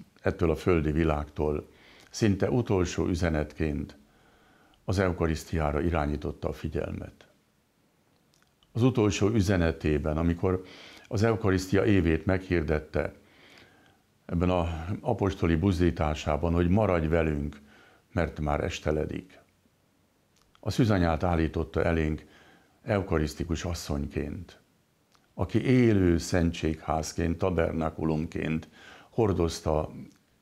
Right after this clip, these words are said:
Jézust Erzsébetet látogatva, és megint akkor értettem meg, hogy ez a mi ajándékunk is, és a küldetésünk is, a mi missziónk,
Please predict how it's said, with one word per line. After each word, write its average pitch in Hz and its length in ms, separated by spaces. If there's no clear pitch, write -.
Jézust 82 560
Erzsébetet 85 640
látogatva, 95 840
és - 200
megint 120 300
akkor 151 380
értettem 104 580
meg, 92 200
hogy 92 320
ez 147 220
a 110 80
mi 110 460
ajándékunk 82 880
is, 73 240
és - 180
a 95 100
küldetésünk 85 920
is, - 360
a - 120
mi 113 120
missziónk, 87 760